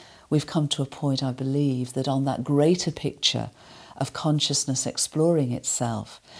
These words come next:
that we've come to this point of an evolutionary leap in our own experience and awareness. But for me, it's not just a shift of our collective human consciousness, it's also a shift of our planetary consciousness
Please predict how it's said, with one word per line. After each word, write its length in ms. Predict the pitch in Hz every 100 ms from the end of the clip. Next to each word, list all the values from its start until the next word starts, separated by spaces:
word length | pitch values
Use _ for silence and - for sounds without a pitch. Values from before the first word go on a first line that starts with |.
| - - -
that 100 | 117
we've 240 | 147 143
come 300 | - 147 139
to 360 | - - 135 131
this 200 | 135 -
point 420 | - 147 135 127
of 120 | 135
an 80 | 127
evolutionary 640 | 123 127 123 123 - 123
leap 280 | 123 123 -
in 60 | 123
our 200 | 120 123
own 200 | 143 151
experience 840 | 123 - - 123 113 110 104 -
and 100 | 117
awareness. 580 | 113 110 104 104 101 - - - - - -
But 160 | - -
for 140 | -
me, 260 | 151 160 160
it's 180 | - 156
not 280 | 151 151 143
just 460 | 147 131 - - - - - -
a 80 | 135
shift 680 | - - 139 127 - - - - - -
of 140 | 135
our 220 | 139 156 165
collective 840 | 156 127 - - - 123 117 - _ -
human 380 | - 165 170 135
consciousness, 800 | - 120 113 117 - 110 110 - - - -
it's 260 | 156 - -
also 340 | 143 135 135
a 60 | 127
shift 380 | - 131 - 127
of 100 | 123
our 140 | 117
planetary 600 | - - 127 147 - 123
consciousness 880 | - 123 120 - - - 113 110